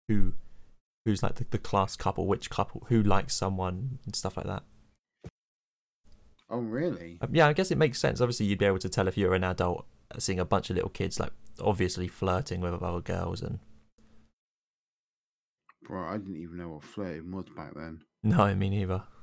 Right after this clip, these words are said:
Speaker 1: People would probably, were probably flirting with me. Obviously not, but potentially. They don't now. I still wouldn't know.
Speaker 2: True.
Speaker 1: Um,
Speaker 2: But
Speaker 1: back to
Speaker 2: yeah.
Speaker 1: your story.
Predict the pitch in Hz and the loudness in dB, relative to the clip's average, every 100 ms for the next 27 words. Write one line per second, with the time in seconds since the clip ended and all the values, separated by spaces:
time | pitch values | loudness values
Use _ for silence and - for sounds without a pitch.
0 | - - 135 123 104 113 101 92 98 - | -2 4 6 6 6 6 4 2 0 2
1 | 98 92 - 101 - 92 90 95 92 95 | 0 0 4 4 4 -2 -2 -2 -2 -2
2 | - 98 135 92 87 92 - - - - | 0 0 -2 -4 -4 -4 -4 -6 -8 -16
3 | - - _ _ - - 92 - - 104 | -20 -20 _ _ -4 0 0 -2 -6 -8
4 | - - - _ 98 95 90 90 113 131 | -10 -16 -20 _ 4 4 4 2 -2 -6
5 | - _ _ _ - - - 101 90 - | -16 _ _ _ -10 -6 2 2 2 -2
6 | 92 - - - - _ - _ _ _ | -6 -6 -14 -20 -20 _ -20 _ _ _
7 | _ _ _ _ _ _ _ _ _ _ | _ _ _ _ _ _ _ _ _ _
8 | _ _ _ _ _ _ - - - 104 | _ _ _ _ _ _ -12 -10 -4 -2
9 | 101 95 90 85 - _ _ _ _ _ | -2 -2 -4 -8 -14 _ _ _ _ _
10 | _ _ _ _ _ _ _ _ _ _ | _ _ _ _ _ _ _ _ _ _
11 | _ _ _ _ _ _ _ _ - - | _ _ _ _ _ _ _ _ -20 -2
12 | 127 107 - - 147 120 120 107 - 113 | 0 0 -4 -2 2 2 2 0 0 0
13 | - 120 | 0 -4